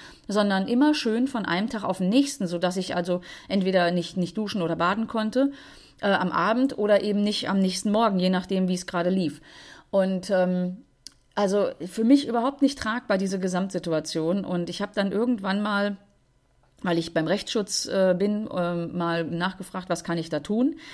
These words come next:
Und hab dann eine, ähm, einen Brief geschrieben an die Vermieter mit dem Hinweis auf, äh, Achtung, Mängel hier und da. Und ich hab auch natürlich ein Protokoll dazu geführt, nicht nur ein Lärmprotokoll,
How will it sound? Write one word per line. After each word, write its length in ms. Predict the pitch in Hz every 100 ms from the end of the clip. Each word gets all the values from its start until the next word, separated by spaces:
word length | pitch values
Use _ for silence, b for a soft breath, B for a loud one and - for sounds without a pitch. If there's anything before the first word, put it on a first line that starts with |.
| B B B -
Und 200 | 185 190
hab 200 | 175 -
dann 260 | 175 170
eine, 560 | - 170 165 160 156 143
ähm, 640 | 160 151 143 143 143 143 -
einen 100 | 165
Brief 300 | 190 294 320
geschrieben 420 | 330 - 269 254
an 140 | 226
die 80 | 220
Vermieter 680 | 208 208 220 240 247 226 202
mit 200 | 190 185
dem 140 | 185
Hinweis 420 | 180 208 196 185 -
auf, 400 | 175 170 - -
äh, 260 | 165 156 -
Achtung, 340 | - 196 185
Mängel 260 | 175 190 175
hier 280 | 180 175
und 160 | 165 160
da. 180 | 208 311
Und 160 | 220 185
ich 100 | 220
hab 120 | -
auch 140 | 185
natürlich 400 | 190 165 190 170
ein 80 | 165
Protokoll 500 | - 165 165 233 277
dazu 280 | 262 254 220
geführt, 400 | 214 - 208 196
nicht 160 | 214
nur 100 | 226
ein 80 | 180
Lärmprotokoll, 760 | 175 240 - 220 226 - 208